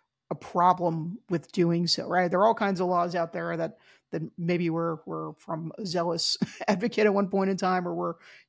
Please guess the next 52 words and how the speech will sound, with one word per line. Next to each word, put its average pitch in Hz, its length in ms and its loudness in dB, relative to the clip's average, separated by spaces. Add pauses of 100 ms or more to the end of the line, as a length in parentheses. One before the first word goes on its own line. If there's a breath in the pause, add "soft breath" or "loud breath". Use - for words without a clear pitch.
you 165 80 -2
know, 170 280 -2
not, 175 240 0
not 196 200 4
intended 190 320 2
to 185 80 0
be 185 100 2
what 170 160 0
they 175 140 0
end 170 100 2
up 170 140 0
being. 180 340 0 (380 soft breath)
Um, 170 400 -2
so - 140 -2
I, 233 160 2
I 220 60 0
think 226 140 -2
it's 240 140 -2
a - 20 -4
conversation 202 720 2 (300 soft breath)
worth 160 160 2
having. 220 500 2
It 196 140 0
was 156 160 -2
definitely, 175 380 -2
it 151 60 -4
did 170 280 -4
come 180 180 -2
up 202 160 -2
quite 180 280 0
a 170 40 2
bit 180 300 0 (440 soft breath)
because 175 300 -2
the 165 120 0
I 185 140 4
M 165 120 0
Bs 180 240 -2
are, 160 340 -4
are 165 60 -4
the 165 80 -2
ones 165 260 -2
who 165 140 0
are 165 320 -4 (720)
really 190 240 4
dealing 180 480 0 (400 loud breath)
with 165 180 -2
this 165 220 0
sort 165 220 -4
of 160 120 -6
thing. 180 560 0
And, 170 540 0
um, 170 400 0